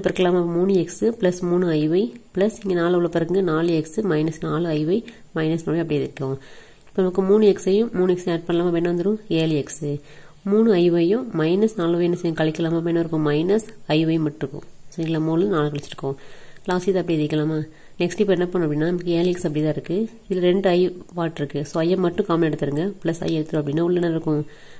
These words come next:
minus ஒய் minus நாலு இருக்கும். சரிங்களா? இது நமக்கு இந்த பிராக்கெட்ல இருக்குல்ல, இதோட value நம்ம எழுதியிருக்கோம். என்ன கொஸ்டின்? Imaginary part of தான் இந்த ஆன்சர்.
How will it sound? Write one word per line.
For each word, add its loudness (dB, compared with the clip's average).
minus 0
ஒய் 4
minus 0
நாலு -2
இருக்கும். -8
சரிங்களா? 0
இது 0
நமக்கு 0
இந்த 0
பிராக்கெட்ல 2
இருக்குல்ல, 0
இதோட 2
value 2
நம்ம 2
எழுதியிருக்கோம். -4
என்ன 2
கொஸ்டின்? 2
Imaginary 2
part 0
of -2
தான் 0
இந்த 0
ஆன்சர். -4